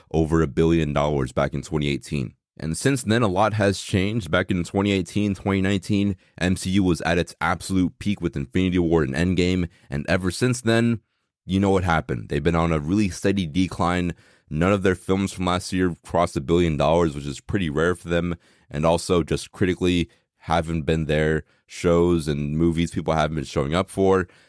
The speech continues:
This is really one of their last movies and one of their last chances to win fans over. It's their first rated R movie. Deadpool, a lot of people love him.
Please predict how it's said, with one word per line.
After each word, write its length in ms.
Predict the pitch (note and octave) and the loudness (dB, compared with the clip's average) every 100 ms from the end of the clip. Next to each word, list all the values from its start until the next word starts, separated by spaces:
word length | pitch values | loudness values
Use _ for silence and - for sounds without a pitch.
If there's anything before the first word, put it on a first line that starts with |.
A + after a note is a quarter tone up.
| _ _ - | _ _ -4
This 180 | A2+ | -2
is 200 | A#2 A2 | -2 -4
really 360 | F2 G#2+ A2+ A2 | 0 2 2 2
one 300 | D2+ D2 F#2+ | 0 0 0
of 100 | F#2+ | 0
their 160 | F#2 F#2 | 0 0
last 500 | C#2+ E2+ G2 G2 - | -2 -2 0 -2 -2
movies 520 | E2+ F#2+ D#2 A#1+ - | 0 0 -2 -4 -8
and 240 | C#2 C#2+ | -8 -4
one 100 | D#2+ | -2
of 80 | F2+ | 0
their 220 | F2+ F2 - _ | 2 0 -2 _
last 380 | D#2 E2 G2 F#2 | -4 0 0 -2
chances 480 | - G#2 G#2+ F2+ - | -2 -2 0 -4 -4
to 80 | E2+ | -2
win 240 | D#2 F2+ | 0 0
fans 340 | - E2+ D#2+ | 0 -2 0
over. 360 | D2+ D#2 A1 - _ | 0 0 -2 -12 _
It's 100 | - | -4
their 100 | D#2+ | -2
first 300 | F#2+ F#2+ - | 0 0 2
rated 180 | E2+ | 2
R 180 | F2 G2+ | 4 4
movie. 520 | G2+ G#2+ F#2 G#2+ G2 - _ - | 4 2 2 0 0 -6 _ -2
Deadpool, 500 | F#2 F#2+ - G2 D#2+ | -2 0 0 0 2
a 40 | |
lot 80 | D#2 | 0
of 60 | E2 | -2
people 200 | D2+ D2+ | -2 0
love 220 | E2+ F#2 | 2 2
him. 240 | F#2+ F#2 | 2 0